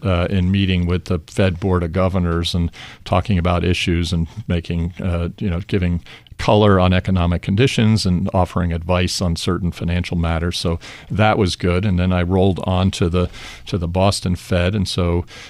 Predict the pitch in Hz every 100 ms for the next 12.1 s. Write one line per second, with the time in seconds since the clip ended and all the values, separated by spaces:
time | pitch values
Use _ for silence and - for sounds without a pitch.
0 | - 101 87 87 95 - 98 95 90 90
1 | 90 98 95 - 95 90 87 - 85 90
2 | - 90 87 87 87 87 87 90 85 82
3 | 107 123 120 98 95 - - - - 95
4 | 87 85 87 - 95 - 92 85 92 85
5 | 90 - - 98 85 85 90 95 98 -
6 | 92 92 92 90 92 95 92 - - 90
7 | 87 87 90 87 95 95 101 - - 87
8 | 87 - - - - 87 87 101 95 92
9 | 98 95 - 92 - 98 92 - - -
10 | 98 98 104 92 87 - 92 90 87 87
11 | - 110 90 85 80 - 98 87 85 101